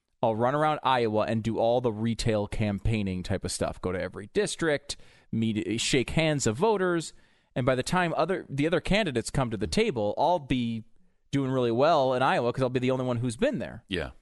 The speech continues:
Speaker 1: He is a, uh, independently wealthy guy, a businessman.
Speaker 2: Yeah, he's funding his own campaign so far, at least.
Speaker 1: Yep. Like, last, last quarter, he raised, I think, about eight million dollars, about two hundred and fifty thousand dollars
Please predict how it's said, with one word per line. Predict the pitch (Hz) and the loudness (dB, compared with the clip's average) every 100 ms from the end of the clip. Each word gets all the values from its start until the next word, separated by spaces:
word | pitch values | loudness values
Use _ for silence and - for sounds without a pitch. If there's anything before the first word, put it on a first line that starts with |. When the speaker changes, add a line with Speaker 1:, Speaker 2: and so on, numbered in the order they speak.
| _ - | _ -6
Speaker 1:
He | - 131 131 | 0 2 2
is | 120 110 | 0 0
a, | 120 113 110 | 2 2 0
uh, | 101 107 | -2 -2
independently | 151 151 156 107 117 | 0 0 -2 -2 -2
wealthy | 107 107 - 101 | 0 -2 -2 -2
guy, | 101 92 | -2 0
a | 95 | -2
businessman. | 92 95 95 - 87 87 87 - - | -4 -4 -6 -6 -6 -6 -10 -14 -2
Speaker 2:
Yeah, | 139 | 0
he's | 123 | 0
funding | - 165 151 | 0 0 0
his | 117 98 | 0 -2
own | 110 | -2
campaign | 98 95 101 98 | -2 -2 -2 -2
so | 87 82 | -4 -6
far, | - 78 | -4 -4
at | 64 | -4
least. | 65 62 - | -8 -10 -4
Speaker 1:
Yep. | 139 147 - | 0 0 -2
Like, | 135 123 | -2 0
last, | 147 165 - - 127 | 0 0 -4 -6 0
last | 135 147 165 - - 170 - _ | 2 2 -2 -6 -10 -10 -18 _
quarter, | - - 143 104 90 98 | -8 -4 -2 -2 -2 -4
he | - 117 113 113 113 | -4 -2 -2 -2 -4
raised, | 107 110 113 113 113 113 113 - - | -4 0 2 2 0 -2 -4 -8 -6
I | 113 | -4
think, | - 160 160 | -4 -4 -2
about | 127 117 - | 0 0 0
eight | 117 117 | -2 -2
million | 113 107 101 | -2 0 0
dollars, | 95 98 90 85 98 - _ _ _ - | 0 0 -2 -4 -10 -16 _ _ _ -4
about | 117 113 - | -2 -2 0
two | 170 | 2
hundred | 165 135 | 2 0
and | 113 101 | -2 -2
fifty | 123 - | -4 -4
thousand | 101 117 117 107 | 0 0 0 -2
dollars | 101 90 90 90 | -2 -2 -2 -6